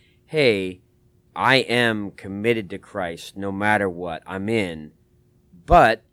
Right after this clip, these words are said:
to be honest, I still have a lot of questions." It, it seems like that's not quite as scary a place to be as,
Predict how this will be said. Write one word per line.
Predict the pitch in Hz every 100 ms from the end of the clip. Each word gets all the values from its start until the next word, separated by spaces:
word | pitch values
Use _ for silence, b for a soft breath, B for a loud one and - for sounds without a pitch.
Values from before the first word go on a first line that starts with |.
| _ -
to | 110
be | 104 104
honest, | 120 202 196 -
I | 104
still | 110 - 165
have | 156 160
a |
lot | 160 160
of | 151
questions." | 165 165 - 64 - _ 110
It, | 98
it | 123 117
seems | 165 160
like | 131 104
that's | 120 113
not | 120 101
quite | - 113 117
as | 98
scary | - - 110 113 110 101
a | 90
place | - 85 78
to | -
be | 73 82 80 -
as, | 85 85 85 78